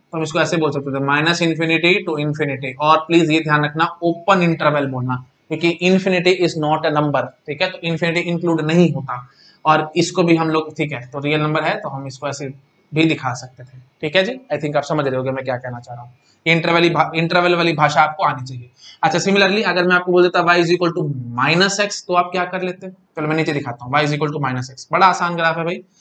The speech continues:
एक झटके में आप बना देंगे। हाँ जी, तो ऐसे बोलो, ज़ीरो तो ज़ीरो, अच्छा जी, और जब x की value आप वन भरेंगे,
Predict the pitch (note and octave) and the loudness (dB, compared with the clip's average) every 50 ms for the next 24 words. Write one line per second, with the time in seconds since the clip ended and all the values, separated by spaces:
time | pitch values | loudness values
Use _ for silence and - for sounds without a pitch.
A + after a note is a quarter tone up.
0 | _ _ _ - D3+ D3 C3 C3+ C3+ B2+ C#3+ E3 D#3+ E3 E3 D#3 D#3+ D#3 D#3 D3+ | _ _ _ -4 -4 -2 -2 -2 -4 -4 -2 -2 0 0 0 2 2 2 2 2
1 | D#3 D#3 D#3+ F#3 F#3+ F#3 _ _ - - _ _ - D#3+ D3+ D3 C#3 B2 B2 C3 | 0 0 0 -2 -4 -6 _ _ -20 -20 _ _ 0 0 2 2 2 0 -2 -2
2 | - D#3+ D#3+ D#3+ D#3+ - - - D#3+ D#3+ E3 E3+ D3+ C#3 C3 C3 C3+ D3 D3+ F3+ | 0 2 2 2 2 0 -2 -2 -2 0 0 -2 -2 -2 -2 -2 0 2 4 4
3 | F#3 F3+ F3 E3 F3+ F#3+ A3 A#3+ A3+ - _ _ _ _ _ _ _ _ _ _ | 4 2 2 2 4 4 4 2 0 -4 _ _ _ _ _ _ _ _ _ _
4 | - D3+ D3 - D#3 D3 D3 D3+ D3 D#3+ E3 D#3 D#3 F3 F3+ F3 F3 - F3 F3 | 0 0 0 0 -2 -2 -2 -2 0 0 0 2 2 2 0 0 -2 -2 -2 -2
5 | F3 - - - G3+ F#3+ F#3 F#3+ F#3+ G3 F#3 G3+ F#3 - D#3 E3 G3 A#3+ A#3 F#3+ | 0 -2 -2 -2 0 2 2 2 4 4 4 4 4 2 2 2 2 4 4 4
6 | F#3 E3+ E3+ E3 D#3 D3 C#3+ C#3+ E3 G3+ | 4 4 4 2 2 2 2 4 4 4